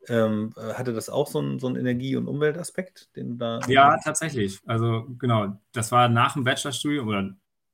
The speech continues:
Speaker 2: das letzte Semester im Bachelorstudium. Irgendwie, man hat dann ja seine Urlaubssemester, die man dann nehmen kann.
Speaker 1: Ja.
Speaker 2: Ähm, und das, des Bachelorstudiums habe ich dann für den Peru-Aufenthalt genommen. Da bin ich mit, äh, meinem damaligen Mitbewohner wirklich für ein halbes Jahr in die Anden,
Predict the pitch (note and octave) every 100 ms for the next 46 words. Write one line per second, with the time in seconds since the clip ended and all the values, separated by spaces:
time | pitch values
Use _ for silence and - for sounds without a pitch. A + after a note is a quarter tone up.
0 | _ G#2+ - A#2 - A2+ G2 G2+ A2+ A2+
1 | G2+ A2+ - A2+ B2 A#2+ A#2+ G#2+ G#2+ G#2
2 | G2+ G2+ G#2 G2+ G2+ G#2+ A2+ A2+ A#2 A2+
3 | A#2 A2+ A2+ A2 A2 A2 B2 B2 B2 B2+
4 | A#2+ - - - _ - G#2+ G2+ G#2 G#2
5 | G#2 G2 - G2+ A2 A2 A2+ A#2 A2+ A#2+
6 | A2+ G#2 G#2+ G#2 G#2+ G2+ A2 G2 G2+ G2
7 | G2 _ _ _ A#2 A2+ C3+ C3+ B2+ C#3
8 | C3 C#3 C#3 C3+ B2+ C3 C#3+ B2 G2+ A2+
9 | A#2 A#2 A2+ G#2+ - G#2+ G#2 G#2+ G#2+ G#2+
10 | G#2+ G#2+ G#2 G#2+ A2 G#2+ G#2+ A2 G#2+ A#2
11 | - A#2 A#2+ B2 B2 B2 A#2+ _ _ _
12 | - B2 B2+ A#2 - A#2+ A2 A#2 B2+ A#2+
13 | B2+ B2 B2 B2 A#2+ A#2+ C3+ B2+ B2+ C3